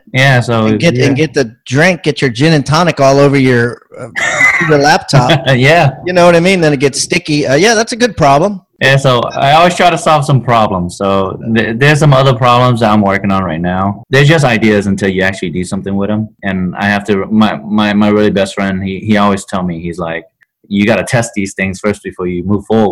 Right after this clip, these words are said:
Speaker 1: with 'em, because if you don't test, you know, you don't do, like, uh, A and B testing or some type of beta testing, you could fail
Speaker 2: Man,
Speaker 1: flat in
Speaker 2: you
Speaker 1: your
Speaker 2: know, there's
Speaker 1: face."
Speaker 2: tons of problems. I, I, you kn-, you know, ever since I, uh, probably last thirty years, I've had this idea of a problem, which is so, so stupid. It's like, you know, whenever you go to a, um,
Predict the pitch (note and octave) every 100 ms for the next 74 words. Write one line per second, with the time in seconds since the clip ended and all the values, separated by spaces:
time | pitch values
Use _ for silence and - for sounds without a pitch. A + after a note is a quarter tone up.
0 | F2 E2+ E2+ E2+ F2 E2 D#2+ - _ G#2
1 | G#2 F2+ F2 G#2+ G#2+ - - - - F2+
2 | E2+ F2+ F2+ F#2+ F#2 F2 E2 D#2 D#2+ -
3 | F#2 F2+ G2 G2 G2 F#2 - F2+ F2+ E2+
4 | E2 D#2 E2+ D#2+ D2+ F#2 F2+ E2+ F#2+ -
5 | F#2+ F#2 F#2 F#2+ _ - F#2+ - D2+ F#2
6 | F2 F2 - A3+ B3+ F3 F3 A#3 A3+ D#4+
7 | C4+ - A#3+ E3 D3 D#3+ E3 C#3 A#2+ C#3+
8 | F#3 - F#3 B3+ A3+ _ - F#3+ - E3+
9 | E3+ E3 F3+ G3+ F#3 G3 F#3 F#3 F3+ -
10 | D3+ D#3+ F#3+ F#3+ E3+ D#3+ E3+ - E3 E3
11 | D#3+ G#3 G3 C#3+ C3 C3 B2+ A#2+ C3+ C3+
12 | C3+ C#3 A#2+ B2+ C3+ B2+ B2 - B2+ -
13 | C3+ A3+ A3+ - G3+ A3+ D#3 C3 - C3+
14 | - F3 G3 F3+ F3+ F3 E3 E3 E3 E3
15 | D3+ C3+ B2+ B2 C3 A#2+ A#2